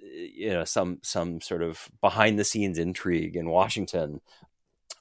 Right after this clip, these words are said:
But he, but what the, the through line, the D N A is that he has this extremely, this just kind of preternatural sense of story. And so I think you see that if you think about the writers that he edits. Um, I mean,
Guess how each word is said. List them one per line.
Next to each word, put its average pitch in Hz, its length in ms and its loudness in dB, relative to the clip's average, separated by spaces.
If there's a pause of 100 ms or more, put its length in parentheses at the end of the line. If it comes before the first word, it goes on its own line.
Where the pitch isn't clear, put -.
(100)
But 127 220 8
he, 123 260 0
but 127 160 6
what 117 240 6
the, 110 320 0
the 101 160 4
through - 400 2
line, 82 300 6
the 80 100 -2
D 95 220 0
N 87 100 4
A 80 340 0
is 78 120 -8
that 76 160 -8
he 82 80 -6
has 73 240 -4
this 80 180 -4
extremely, 80 880 -6
this 71 160 -10
just - 180 -10 (120)
kind - 120 -12
of 82 60 -12
preternatural 78 640 -4
sense - 260 -8
of - 80 -18
story. - 400 -6 (640)
And 98 140 0
so 90 640 6 (280)
I 101 60 0
think 107 220 0
you 95 100 0
see - 260 4
that 78 300 4
if - 140 -10
you 80 160 -2 (120)
think - 140 -2
about 80 160 2
the 82 80 0
writers 80 460 2
that 82 140 -6
he 76 600 -6 (220)
edits. 95 580 2
Um, 76 640 -4 (480)
I 76 40 -10
mean, 69 240 -12